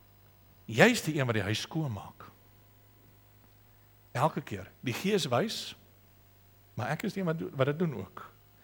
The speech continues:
Maak 'n einde daarvan. Ek weet, sonde het 'n drievoudige effek op my, as ek nou so net in 'n kantlyn gou kan sê. In 'n mens se lewe. Nommer een, sonde verdoem jou. Dit kla jou aan voor God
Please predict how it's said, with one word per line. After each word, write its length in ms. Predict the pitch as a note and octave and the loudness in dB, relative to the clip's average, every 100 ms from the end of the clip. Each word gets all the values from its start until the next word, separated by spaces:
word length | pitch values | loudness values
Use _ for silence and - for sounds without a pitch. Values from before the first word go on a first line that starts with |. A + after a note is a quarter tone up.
| - - - - - - - - - - - - - - - - - - | -20 -20 -20 -20 -20 -20 -20 -20 -20 -20 -20 -20 -20 -20 -20 -20 -20 0
Maak 240 | C3 D3+ | 4 6
'n 40 | D#3+ | 4
einde 260 | D3+ D#3 | 2 4
daarvan. 280 | C3+ A#2+ B2+ | 4 4 0
Ek 60 | C3+ | 4
weet, 160 | D#3+ | 4
sonde 300 | E3 G#3+ A#3 | 6 4 4
het 80 | G3+ | 6
'n 100 | E3+ | 4
drievoudige 560 | D3+ D#3 - D3 C#3+ C#3+ | 4 2 4 4 4 2
effek 340 | B2 D3 - | 0 0 0
op 80 | B2 | 0
my, 120 | A2 | -2
as 120 | G#2 | -2
ek 100 | C3+ | -4
nou 140 | B2 A#2+ | -2 -2
so 140 | - | -2
net 180 | C3 C3+ | -2 -2
in 60 | C3 | -2
'n 60 | |
kantlyn 420 | A#2+ A#2+ G#2+ A2 | 0 0 0 -4
gou 140 | - G#2 | -4 -6
kan 160 | G2+ | -6
sê. 200 | F#2 - - - - - - - - - - - - - | -8 -10 -12 -20 -20 -20 -20 -20 -20 -20 -20 -20 -20 -4
In 100 | C#3+ | 2
'n 60 | C#3 | 4
mens 240 | C#3+ E3 | 4 2
se 80 | - | 0
lewe. 320 | B2 G#2+ F#2+ - - - - - - - - - | 0 0 -2 -8 -18 -20 -20 -20 -20 -20 -16 0
Nommer 300 | D3+ G3+ F#3 | 2 4 4
een, 180 | C3+ | 2
sonde 400 | A#2+ - F#3+ G3+ | 0 0 2 4
verdoem 400 | - D3 A#2 C#3 | 2 0 0 0
jou. 220 | A#2+ E2+ E2+ - - - - - - _ _ _ _ - - - - - - | -2 -4 -8 -16 -20 -20 -20 -20 -20 _ _ _ _ -20 -20 -20 -20 -20 -6
Dit 120 | - | -6
kla 240 | - C#3+ D3 | 6 6 8
jou 120 | D3 | 4
aan 140 | C#3+ | 2
voor 160 | - D#3 | 2 0
God 300 | - - | 0 -2